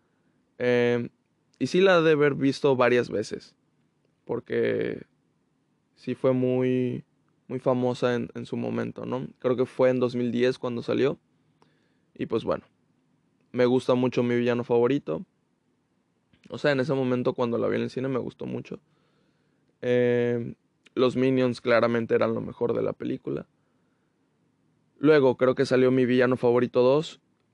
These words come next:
La vi también en el cine. Me gustó también. De vuelta, los Minions son lo mejor de la película.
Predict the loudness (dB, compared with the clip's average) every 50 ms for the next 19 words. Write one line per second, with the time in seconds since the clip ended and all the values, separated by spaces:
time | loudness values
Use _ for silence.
0 | _ _ -2 2 4 4 4 4 4 2 0 0 0 -2 -2 0 0 0 0 0
1 | -2 -2 -2 -4 -4 -4 -4 -4 -4 -4 -6 -8 _ _ _ _ -14 -10 -6 -4
2 | -4 -2 -4 -6 -8 -6 -8 -6 -4 -4 -2 -2 -2 -4 -6 -6 -10 -12 -16 _
3 | _ _ _ -4 -2 0 2 2 2 2 0 -2 -6 -6 -6 -8 -6 -6 -4 -2
4 | -2 -2 -2 -4 -6 -8 -14 _ _ _ _ _ _ _ _ _ _ _ -10 -6
5 | -6 -4 -4 -6 -6 -4 -2 0 2 2 2 0 -2 -4 -4 -8 -8 -6 -6 -6
6 | -6 -6 -8